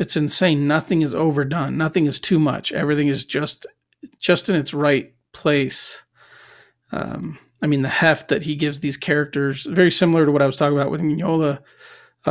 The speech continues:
a minute ago, the heft that he gives these characters, these monstrous characters, and then puts them side by side with, like, a super skinny,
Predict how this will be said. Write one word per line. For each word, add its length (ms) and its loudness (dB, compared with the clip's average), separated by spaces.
a 40 0
minute 280 6
ago, 240 2
the 140 -2
heft 240 2
that 100 0
he 80 0
gives 240 0
these 160 0
characters, 720 -2
these 180 0
monstrous 480 2
characters, 580 2
and 160 0
then 120 4
puts 160 -2
them 100 0
side 260 2
by 120 2
side 380 0
with, 140 -2
like, 220 -6
a 100 -2
super 360 -2
skinny, 520 0